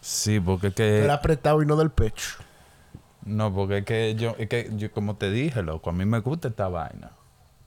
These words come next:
Speaker 1: ¿A quién no le gusta hablar mierda delante de un micrófono?
Speaker 2: No sé.
Speaker 1: O atrás de un... Explícame algo.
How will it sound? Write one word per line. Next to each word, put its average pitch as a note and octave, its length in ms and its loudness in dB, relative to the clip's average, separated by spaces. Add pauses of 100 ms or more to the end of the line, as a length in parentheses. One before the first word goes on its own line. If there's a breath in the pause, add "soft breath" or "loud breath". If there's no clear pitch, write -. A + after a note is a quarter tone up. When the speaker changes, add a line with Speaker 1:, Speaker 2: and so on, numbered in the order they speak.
(800)
Speaker 1:
¿A A#2 120 0
quién F#3+ 180 2
no F#3+ 80 6
le D#3+ 140 6
gusta C#3 240 2
hablar B2+ 180 4
mierda B2 320 2
delante A2 300 2
de G2+ 80 0
un G2 80 0
micrófono? D2 560 -6 (2000 loud breath)
Speaker 2:
No C#3+ 240 0
sé. F2+ 320 -4
Speaker 1:
O G2+ 160 0
atrás A#2 300 0
de A#2+ 80 0
un... A2 120 -2 (880 loud breath)
Explícame D3 520 0
algo. F#2+ 400 0